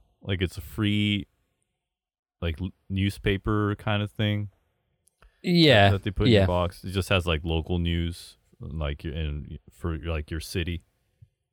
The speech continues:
Speaker 1: And, uh, yeah, they have a contest every month, and I,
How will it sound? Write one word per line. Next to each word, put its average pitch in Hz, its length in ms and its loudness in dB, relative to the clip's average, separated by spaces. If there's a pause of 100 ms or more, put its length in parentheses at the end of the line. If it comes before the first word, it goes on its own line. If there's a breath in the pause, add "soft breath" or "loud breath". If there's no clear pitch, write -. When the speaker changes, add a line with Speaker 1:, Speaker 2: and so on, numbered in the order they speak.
(880 soft breath)
Speaker 1:
And, 87 320 0
uh, 82 80 2
yeah, 123 200 2
they 107 140 2
have 110 140 2
a 104 60 0
contest 80 800 -4 (240)
every 80 240 -2
month, 78 600 -6 (120)
and 76 400 -6
I, 73 160 -6